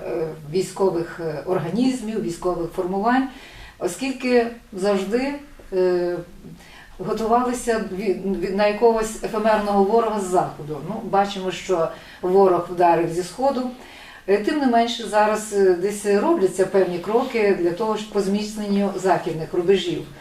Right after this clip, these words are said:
Зокрема, ви вже зазначили про те, що, е, буде сформована гірсько-піхотна бригада. От, е, все-таки, е, це буде, е, значить, місце її дислокації, як недавно говорилось, буде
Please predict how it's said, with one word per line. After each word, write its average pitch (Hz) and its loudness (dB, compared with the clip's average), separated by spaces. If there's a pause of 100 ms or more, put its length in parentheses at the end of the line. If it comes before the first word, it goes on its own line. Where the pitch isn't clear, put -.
(360)
Зокрема, 214 0
ви 202 4
вже 185 4
зазначили 180 0
про 170 -4
те, 185 2
що, 170 0 (140)
е, 165 -2 (100)
буде 190 2
сформована 180 -2 (300)
гірсько-піхотна 170 -2
бригада. 160 -4 (520)
От, 196 -2
е, 190 6
все-таки, 233 -4
е, 208 0 (360)
це 226 0
буде, 214 0
е, 214 0 (1200)
значить, 226 -4
місце 254 -2
її 226 2
дислокації, 226 0
як 196 -2
недавно 190 2
говорилось, 202 2
буде 196 0